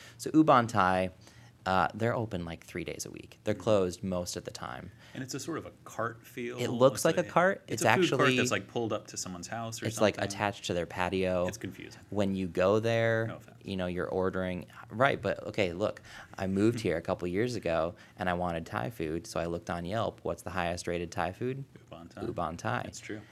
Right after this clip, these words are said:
Speaker 1: So I think a part of the personality seeping into their business is what has helped them be so successful. They had to have great food to back it up. But when you go to eat there, you're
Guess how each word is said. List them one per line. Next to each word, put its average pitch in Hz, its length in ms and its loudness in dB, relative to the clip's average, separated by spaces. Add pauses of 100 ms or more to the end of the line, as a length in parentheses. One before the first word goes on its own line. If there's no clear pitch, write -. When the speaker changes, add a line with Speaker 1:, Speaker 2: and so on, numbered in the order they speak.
(160)
Speaker 1:
So 113 400 8
I 104 100 2
think 135 200 0
a 117 40 -2
part 143 300 4
of 135 100 0
the 107 120 2
personality 101 800 -2
seeping 101 420 -4
into 95 240 -6
their 82 160 -4
business 107 640 -6
is 87 100 -4
what 90 220 0
has 87 160 -8
helped 95 360 -6
them 82 360 -6
be 85 180 -8
so - 220 -8
successful. - 720 -4
They 123 120 -2
had 151 260 4
to 151 60 -2
have 131 280 0
great 90 280 0
food 87 240 -4
to 90 60 -4
back 80 280 -2
it 78 80 -6
up. - 260 -4 (400)
But 107 360 6
when 104 180 2
you 110 100 2
go 110 180 6
to 107 160 -2
eat 165 240 -8
there, 101 200 2
you're 90 320 -4